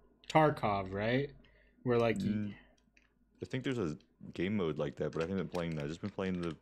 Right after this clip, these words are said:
Speaker 2: P V E.
Speaker 1: Oh, okay.
Speaker 2: Single
Speaker 1: Good.
Speaker 2: player.
Speaker 1: 'Cause I remember the only experience that I have from any Division game is it was, like, you go into a world and you s-,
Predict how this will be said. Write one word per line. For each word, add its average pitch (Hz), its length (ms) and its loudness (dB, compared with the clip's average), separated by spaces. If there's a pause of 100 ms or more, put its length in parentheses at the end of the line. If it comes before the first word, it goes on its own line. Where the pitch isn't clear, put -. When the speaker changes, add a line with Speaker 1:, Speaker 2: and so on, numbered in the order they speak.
(140)
Speaker 2:
P 92 120 -2
V 85 100 -4
E. 85 340 -6 (460)
Speaker 1:
Oh, 180 540 8
okay. 95 400 -2
Speaker 2:
Single - 180 4
Speaker 1:
Good. 151 60 -4
Speaker 2:
player. 71 300 -2 (300)
Speaker 1:
'Cause - 100 2
I 202 40 8
remember 226 480 6 (180)
the 165 100 0
only 247 260 4
experience 220 500 2
that 190 80 4
I 170 60 4
have 165 220 4
from 139 160 2
any 151 140 4
Division 131 480 4
game 117 260 0
is 110 180 -2
it 110 80 -2
was, 110 180 -4
like, 117 400 0 (560)
you 127 100 0
go 147 260 6
into 160 300 6
a 143 60 8
world 127 760 4 (460)
and 123 120 -2
you 120 100 2
s-, - 180 -4